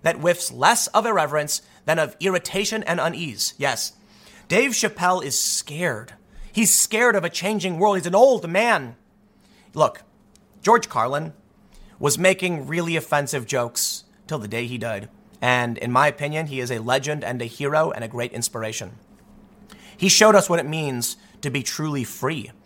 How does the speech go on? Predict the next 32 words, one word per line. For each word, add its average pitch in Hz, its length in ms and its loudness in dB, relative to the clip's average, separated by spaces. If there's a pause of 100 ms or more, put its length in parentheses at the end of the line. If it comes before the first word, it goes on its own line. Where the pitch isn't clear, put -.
(220)
to 196 120 4
call 202 600 2
out 147 400 0
the 143 80 0
bad, 123 480 -2 (480)
and 160 260 4
even 247 440 -2
be 208 260 -4
bad 165 440 2
yourself 165 580 -2
to 143 120 -8
make 127 240 -6
a - 80 -12 (200)
point. - 600 -2 (580)
That 143 120 2
there's 185 140 2
a 202 60 0
difference 160 600 -2
between 151 560 -6 (200)
saying 208 440 0
a 202 80 2
word 147 460 0 (240)
and 131 160 -6
saying 160 340 0
it 151 160 -6
intentionally 139 840 -4
within 117 220 -8
the 117 60 -6
context 175 640 2
of 120 240 -2
attacking 113 580 -6
someone. 101 480 -10